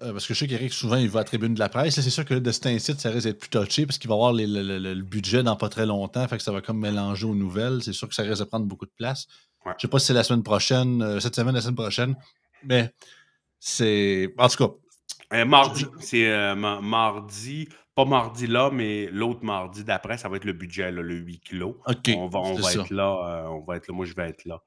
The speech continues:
Speaker 1: Parce que,
Speaker 2: Égal.
Speaker 1: parce que, parce que j'allais dire, c'est ça. Si au moins, ça, si, si, à, à la limite, il pourrait t'amener à la tribune de la presse pour qu'un, qu'il y ait un minimum de couverture, parce que ça a juste
Speaker 2: On
Speaker 1: pas de
Speaker 2: va le
Speaker 1: bon
Speaker 2: faire.
Speaker 1: sens.
Speaker 2: On va, oui, on va le faire. Ça,
Speaker 1: Ah ouais,
Speaker 2: ça,
Speaker 1: parfait.
Speaker 2: ça,
Speaker 1: Ben,
Speaker 2: ça,
Speaker 1: regarde,
Speaker 2: ça,
Speaker 1: bonne,
Speaker 2: on va le faire.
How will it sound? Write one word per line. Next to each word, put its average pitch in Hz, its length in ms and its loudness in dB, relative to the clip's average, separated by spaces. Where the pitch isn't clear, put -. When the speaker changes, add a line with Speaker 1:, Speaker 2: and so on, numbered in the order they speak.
Speaker 1:
Parce 117 140 2
que, 123 60 6
Speaker 2:
Égal. 104 80 4
Speaker 1:
parce 113 140 6
que, - 220 -4
parce - 160 -2
que 127 80 8
j'allais 110 260 8
dire, 120 220 6
c'est 110 140 2
ça. 117 180 4
Si - 140 2
au 127 100 8
moins, 123 180 8
ça, 123 200 2
si, - 260 -4
si, 135 480 4
à, 113 160 4
à 107 140 -4
la 113 40 4
limite, 117 280 6
il - 20 -14
pourrait 113 220 2
t'amener 110 260 4
à 127 40 8
la 123 40 4
tribune 110 300 0
de 104 80 -4
la 101 100 2
presse 117 240 4
pour - 140 -10
qu'un, 104 200 -2
qu'il 110 180 -4
y - 20 2
ait 107 40 2
un 101 60 2
minimum 113 500 2
de 107 60 -2
couverture, 101 640 -4
parce - 180 -6
que 104 80 -8
ça 92 120 -6
a 87 40 -8
juste 95 160 -6
Speaker 2:
On 107 40 -2
Speaker 1:
pas 107 40 2
de 101 60 4
Speaker 2:
va 120 60 6
le 104 60 4
Speaker 1:
bon - 40 -4
Speaker 2:
faire. 82 360 0
Speaker 1:
sens. 90 80 -8
Speaker 2:
On 87 60 -6
va, 92 180 -4
oui, 104 200 2
on 104 80 0
va 95 140 0
le 85 40 -2
faire. 71 220 -10
Ça, - 60 -10
Speaker 1:
Ah 123 100 8
ouais, 117 100 10
Speaker 2:
ça, 95 100 6
Speaker 1:
parfait. 113 180 0
Speaker 2:
ça, 113 80 0
Speaker 1:
Ben, 98 60 -2
Speaker 2:
ça, 104 60 4
Speaker 1:
regarde, 113 260 6
Speaker 2:
ça, 131 100 4
Speaker 1:
bonne, 95 80 4
Speaker 2:
on 87 80 -4
va 85 80 -6
le 82 80 -6
faire. 80 240 -8